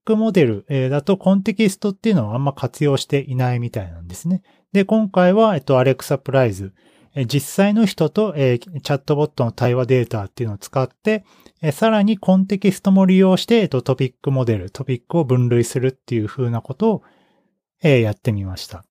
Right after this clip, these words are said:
えー、で、えっと、トピックモデルでコンテキストを利用していない、あ、コンテキストを利用している研究っていうのが本当にないのかは、なんかやや謎、なんか普通はちょっと使ってそうな気も、えー、します。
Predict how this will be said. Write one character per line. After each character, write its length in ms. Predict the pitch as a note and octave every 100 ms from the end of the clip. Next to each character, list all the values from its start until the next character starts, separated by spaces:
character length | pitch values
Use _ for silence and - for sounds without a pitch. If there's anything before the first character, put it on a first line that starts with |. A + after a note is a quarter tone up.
| _ _ _ _ D3
え 140 | C3+
ー、 60 | A2+
で、 240 | F3 E3
え 80 | D3
っ 20 |
と、 160 | - B2+
ト 160 | -
ピ 120 | C3 F#3+
ッ 60 | -
ク 80 | A#3
モ 140 | B3
デ 60 | A3+
ル 80 | B2
で 80 |
コ 200 | A#2+ D3+
ン 60 | E3
テ 140 | F#3
キ 100 | F3+
ス 140 | D3 -
ト 120 | E3+
を 60 | D#3
利 100 | D3+
用 140 | E3
し 80 | -
て 300 | - E3 E3+
い 160 | D3 C#3
な 180 | D3+ D#3
い、 240 | D3+ F3 _ _ _ _ _
あ、 160 | C3+ B2+ F#3+
コ 160 | - E3
ン 60 |
テ 100 | D#3
キ 140 | F#3+ E3+
ス 60 |
ト 100 | F3+
を 40 | B2+
利 100 | C3+
用 140 | E3
し 80 | -
て 120 | F3+
い 60 | E3+
る 80 | E3
研 260 | - D#3+
究 220 | - E3
っ 20 | D#3
て 160 | -
い 60 | E3+
う 20 |
の 100 | C3
が 260 | A2 A2+ B2
本 180 | C#3+ D3+
当 220 | - E3
に 140 | D3+
な 120 | D#3 E3
い 80 |
の 120 | C3 B2+
か 100 | F3+
は、 180 | F#3
な 100 | C3
ん 20 | B2
か 100 | A#2
や 160 | B2
や 160 | A#2+ F#2+
謎、 540 | G2+ G#2 G2 G#2 B2+
な 80 | C#3
ん 40 |
か 120 | C#3 G#2+
普 100 | -
通 140 | D3+
は 320 | C#3 C#3 C3
ち 140 | - C#3+
ょ 0 |
っ 20 |
と 140 | -
使 200 | F#2+ -
っ 80 | B2
て 200 | - C3+
そ 240 | - C3 A#2+
う 20 |
な 140 | A#2
気 160 | - B2
も、 220 | A2 A2
え 160 | - G#2
ー、 20 |
し 160 | F#2 -
ま 140 | E2+
す。 180 | - -